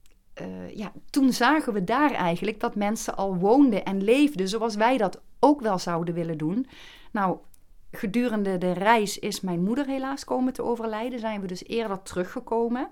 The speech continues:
We zijn wel nog teruggegaan op reis, want we hadden onze fietsen daar bij mensen achtergelaten. Dus we zijn toen vaker,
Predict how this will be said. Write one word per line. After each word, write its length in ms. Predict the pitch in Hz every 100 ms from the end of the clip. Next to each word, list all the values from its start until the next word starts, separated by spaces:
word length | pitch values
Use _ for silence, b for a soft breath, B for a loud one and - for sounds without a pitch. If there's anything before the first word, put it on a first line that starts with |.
| B B
We 100 | -
zijn 260 | 190 214 202
wel 160 | 220 208
nog 160 | 185
teruggegaan 640 | - 269 - 302 269 294 285
op 160 | 254
reis, 380 | 233 233 311 349
want 160 | 214 196
we 80 |
hadden 200 | 196 202
onze 180 | 185 196
fietsen 340 | 196 247 - 196
daar 180 | 180
bij 120 | 180 180
mensen 360 | 190 180 -
achtergelaten. 760 | 226 - 247 233 226 226 240 233
Dus 160 | 190
we 80 | 202
zijn 260 | 196 196 180
toen 220 | 214 185
vaker, 540 | 202 190 190 190 -